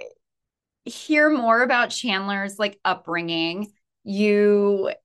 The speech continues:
hear about just what was probably very traumatic for him as a kid, you know, finding out his parents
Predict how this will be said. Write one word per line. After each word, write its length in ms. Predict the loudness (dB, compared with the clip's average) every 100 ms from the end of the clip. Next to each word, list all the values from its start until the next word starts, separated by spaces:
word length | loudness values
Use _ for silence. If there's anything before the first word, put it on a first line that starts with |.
| -14
hear 400 | -10 -4 0 0
about 400 | 2 2 0 -2
just 400 | -10 -10 -16 -20 _ _ _ _ _ _ _ _
what 360 | -20 -6 -4 -2
was 160 | -4 -6
probably 520 | -2 0 0 0 -2
very 460 | 0 -2 -2 -8 -16 _
traumatic 920 | -12 -2 -2 0 -4 -2 -2 -2 -8 -14
for 260 | -8 -4 -4
him 560 | -4 -2 -2 -2 -6 -10 _ _ _ _ _ _
as 220 | -2 0
a 60 | -2
kid, 480 | -2 2 4 4 0
you 120 | -2
know, 280 | -2 -2 0
finding 460 | 2 0 0 -2
out 240 | 0 0 -2
his 140 | -8
parents 500 | -6 -2 0 -2 -6